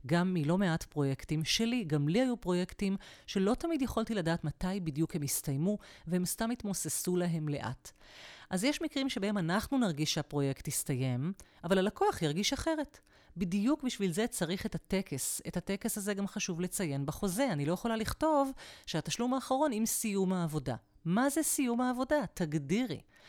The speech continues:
אז בעיצוב פנים, למשל, אולי אני סיימתי את העבודה שלי, אבל מבחינת הלקוח, הבית עדיין לא גמור.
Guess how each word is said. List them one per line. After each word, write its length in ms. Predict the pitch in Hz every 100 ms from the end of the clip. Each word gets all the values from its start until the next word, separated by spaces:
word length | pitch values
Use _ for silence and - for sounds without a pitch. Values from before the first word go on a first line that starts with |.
| - - - -
אז 140 | 160
בעיצוב 420 | 139 131 - 294 -
פנים, 220 | 180 139
למשל, 400 | 131 123 127 123
אולי 140 | 135
אני 220 | 170 170
סיימתי 400 | 185 - 135 151
את 100 | 185
העבודה 420 | 156 151 156 135 120
שלי, 220 | 131 127
אבל 100 | 143
מבחינת 420 | 147 196 202 262
הלקוח, 440 | 330 - 381 302
הבית 280 | 165 208 233
עדיין 240 | 233 277 285
לא 100 | 285
גמור. 460 | 285 302 285 247